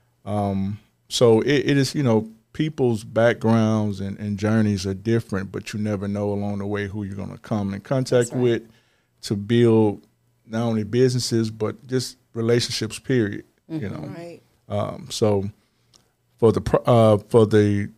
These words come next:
Speaker 1: prosperous one, what, um, out of all your achievements and accolades,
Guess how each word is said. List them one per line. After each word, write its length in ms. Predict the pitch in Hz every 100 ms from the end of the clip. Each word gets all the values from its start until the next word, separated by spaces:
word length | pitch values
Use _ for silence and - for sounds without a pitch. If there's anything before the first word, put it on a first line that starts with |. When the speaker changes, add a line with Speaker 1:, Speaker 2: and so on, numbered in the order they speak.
| _ -
Speaker 1:
prosperous 580 | 147 147 - 107 101
one, 460 | 101 98 107 - 143 _ 120
what, 640 | 110 113 117 127 139 - 120
um, 540 | 113 113 107 104 107 _ _ -
out 120 | 113
of 60 | 104
all 240 | 110 120 131
your 300 | 127 117 110 - -
achievements 720 | 107 - 131 123 117 110 -
and 220 | 107 107
accolades, 1000 | - 110 113 113 107 107 101 101 - -